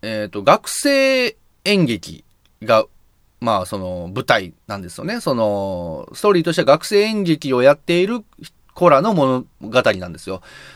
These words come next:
で、なんかね、まあこれなんか、だからストーリーがどうとか、その内容がどうとかっていうのとはちょっと違うんですけど、あの、その幕が上がるっていうのは、要はその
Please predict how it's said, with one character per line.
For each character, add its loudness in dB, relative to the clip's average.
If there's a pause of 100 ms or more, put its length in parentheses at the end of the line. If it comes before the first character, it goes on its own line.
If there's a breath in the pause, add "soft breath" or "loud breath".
(140 loud breath)
で、 2 (340)
な 0
ん -2
か 4
ね、 2 (1400 soft breath)
ま -6
あ -10
こ -8
れ -2
な 0
ん -8
か、 0
だ -2
か 0
ら -2
ス -6
ト 4
ー 8
リ 4
ー 0
が 6
ど 6
う 4
と 0
か、 4
そ -4
の 0
内 0
容 -2
が 4
ど 0
う -2
と 0
か 6
っ 2
て -6
い 0
う -2
の -4
と -6
は -4
ち -4
ょ -6
っ -6
と -10
違 2 (160)
う 2
ん 0
で -4
す -14
け -12
ど、 -2 (1300 soft breath)
あ 0
の、 0
そ -6
の -4
幕 2
が 8
上 6
が 8
る 2
っ -2
て -10
い -4
う -4
の -6
は、 2
要 4
は 6
そ -6
の -6